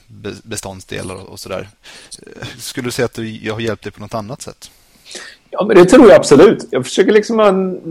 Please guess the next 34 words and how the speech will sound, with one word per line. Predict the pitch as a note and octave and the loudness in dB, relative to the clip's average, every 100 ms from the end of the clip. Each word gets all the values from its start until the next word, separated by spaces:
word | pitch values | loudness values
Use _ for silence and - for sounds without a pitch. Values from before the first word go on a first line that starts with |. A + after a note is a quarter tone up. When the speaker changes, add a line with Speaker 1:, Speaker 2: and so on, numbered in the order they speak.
| F3+ _ | -14 _
Speaker 2:
in, | G3+ F3+ | -2 0
in, | F#3 E3+ E3 | 2 0 0
inte | D#3 D3 | 0 4
bara | E3 D#3 | 6 6
liksom | D3 C#3+ C#3+ C#3 | 6 4 4 2
vad | C#3 | 4
det | |
gäller | B2 A#2+ A2+ | 6 6 2
appen, | - _ D3 F3+ | -2 _ -4 0
liksom, | F3+ - E3+ | -2 0 0
utan, | D#3+ D#3+ D#3 C#3+ - _ _ _ | 2 4 4 4 -6 _ _ _
eh, | - D3+ F3 | -12 -12 -8
att | E3 - | -8 -4
i, | F3 F#3+ F#3 | -2 -2 2
i | G3+ | 4
alla | F3 C#3+ | 6 6
beslut, | D3+ - D3+ - - | 2 2 2 2 2
liksom, | E3+ - D#3 | 0 0 -2
om, | C#3+ C#3+ | -2 -2
om, | D#3 D#3 - | -4 -4 -4
om | D#3+ D3+ - | -4 -4 -4
det | D#3+ | -4
finns | C#3+ C#3 - | 0 0 2
liksom | C#3 - D3 | 0 2 2
någon, | C#3 C3 B2 - - _ _ _ C#3+ | 2 2 -4 -10 -20 _ _ _ -8
försöka | E3 D#3 D#3+ | -2 0 4
vara | D3+ | 4
så | - | 2
analytisk | D3 C#3 C#3 B2+ A#2+ A#2+ A#2+ | -2 0 2 2 0 -4 -2
som, | B2 A#2+ - | -4 -6 -4
som | C#3 C3+ | -2 0
det | |
bara | B2 B2 A2 | 4 4 6
går | B2 E3 - | 4 4 2